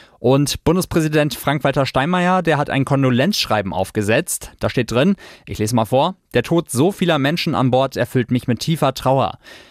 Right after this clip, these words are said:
Und ich denke, seinen Worten können wir uns wohl alle anschließen.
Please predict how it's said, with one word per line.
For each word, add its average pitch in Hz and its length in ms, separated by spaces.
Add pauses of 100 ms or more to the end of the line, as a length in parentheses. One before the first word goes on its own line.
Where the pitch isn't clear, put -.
(120)
Und 113 120
ich 110 80
denke, 110 400
seinen 117 320
Worten 120 360
können 113 200
wir 107 60
uns 110 200
wohl 110 180
alle 123 200
anschließen. 104 560